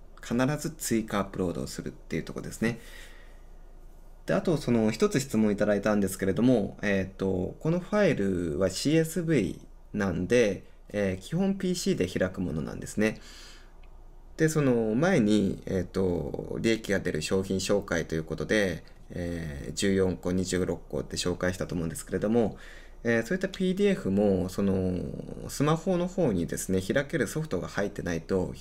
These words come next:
開けないので、スマホの方では。えー、基本ですね、そのラインで送られてきたユーアールエルを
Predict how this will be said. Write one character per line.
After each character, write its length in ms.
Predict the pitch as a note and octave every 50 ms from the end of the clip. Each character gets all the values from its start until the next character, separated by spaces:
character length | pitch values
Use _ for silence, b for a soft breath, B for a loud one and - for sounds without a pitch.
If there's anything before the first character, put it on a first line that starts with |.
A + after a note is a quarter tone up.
| -
開 200 | A#2+ B2+ B2+ - - - - - - - - - - - -
け 140 | - E3+
な 160 | D#3 A#2 F2+ D#2+
い 60 | C2
の 100 | A#1+ -
で、 140 | - F2+ D#2+
ス 120 | - -
マ 120 | F2+ F#2
ホ 160 | F2 - F#2 F2
の 80 | E2+
方 180 | F2 - F2 E2+
で 120 | D#2+ D#2+
は。 260 | D#2+ F2 F2 E2+ - - B B B B B B B B B B B B B B
え 280 | G#2+ G2+ F#2+ F#2 F2+ F#2
ー、 40 | -
基 100 | - D#3
本 240 | D#3+ G#3 G#3+ A#3 F#3+
で 80 | A2+
す 100 | F#2 -
ね、 160 | - G#2+ G2+ G2
そ 140 | G2 A#2+
の 120 | B2+ A2+ G#2
ラ 160 | G#2 A2+ A#2+
イ 80 | C3 C#3+
ン 60 | C#3+
で 80 | C#3+
送 220 | A#2+ G2 - - A#2
ら 140 | A#2+ B2+ B2
れ 80 | B2+
て 140 | - - C3+
き 100 | C3+ -
た 120 | - F#2
ユ 300 | F2 F2 F#2+ G2+ G#2+ A2+
ー 100 | A#2 A#2+
ア 40 | B2
ー 20 | B2
ル 80 | B2+
エ 120 | B2+ B2 G#2
ル 180 | F2+ F2+ F#2+
を 340 | G#2+ A2+ G#2 F#2 - - -